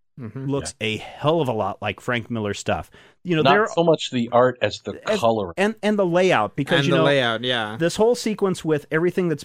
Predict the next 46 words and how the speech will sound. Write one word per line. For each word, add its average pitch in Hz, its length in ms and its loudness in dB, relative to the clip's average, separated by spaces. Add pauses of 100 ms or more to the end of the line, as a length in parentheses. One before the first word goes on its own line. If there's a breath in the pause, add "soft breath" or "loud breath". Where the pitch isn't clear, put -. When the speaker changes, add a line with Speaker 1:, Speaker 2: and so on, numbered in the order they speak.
(140)
Speaker 2:
going 151 320 0
on 147 200 0
on 135 160 -2
the 113 80 -4
T 143 240 -4
V, 143 420 0
with 131 180 -6
the, 120 160 -2
you 117 80 -6
know, 120 120 -2
the 101 100 -6
T 147 240 -6
V 135 260 -4 (480)
f- - 240 -18
Speaker 1:
Bubbles. 123 380 0
Speaker 2:
bubble 139 260 0
frame, 147 480 0 (360)
that's 175 200 0
Speaker 3:
Yeah. 139 100 -2
Speaker 2:
right 143 300 2
out 127 220 0
of 117 100 -4
Dark 110 260 -4
Knight 95 220 -8
Returns. 107 520 -8
Speaker 1:
Mm-hmm. - 40 -20 (180)
Speaker 2:
All 185 100 4
the 185 80 0
Speaker 3:
Oh, 214 40 2
yeah. 214 60 2
Speaker 2:
conversations 156 580 0
that 143 140 -2
they're 127 100 -4
having 131 300 -2
on 123 100 -2
the 117 80 -4
streets - 340 -6
with 107 160 -6
people, - 360 -12
that's 120 220 -10
right 135 340 0
out 123 100 -2
of 110 80 -6
Dark 107 260 -6
Knight 104 240 -10
Returns. 85 600 -18